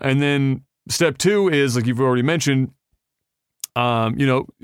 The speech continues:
when there's patches of dirt or you have to get rid of shit,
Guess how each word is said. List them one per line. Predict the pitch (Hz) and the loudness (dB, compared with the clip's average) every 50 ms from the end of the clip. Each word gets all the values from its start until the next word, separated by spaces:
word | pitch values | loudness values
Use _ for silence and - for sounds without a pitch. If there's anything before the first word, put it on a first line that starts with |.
| - - | -16 -14
when | 53 69 127 123 139 139 | -10 -6 -2 0 0 2
there's | 131 123 110 | 0 0 -2
patches | - - 143 170 202 208 - 151 127 | -2 -4 -2 -2 -2 -2 -2 -2 -2
of | 127 110 | -2 0
dirt | 123 123 143 143 | 0 0 0 2
or | 127 | 2
you | 123 | 0
have | 123 117 | 0 -2
to | 117 | -2
get | 110 127 123 | -2 -2 0
rid | 120 127 | 0 0
of | 123 117 | -2 0
shit, | - 131 135 - | 0 -2 -2 -2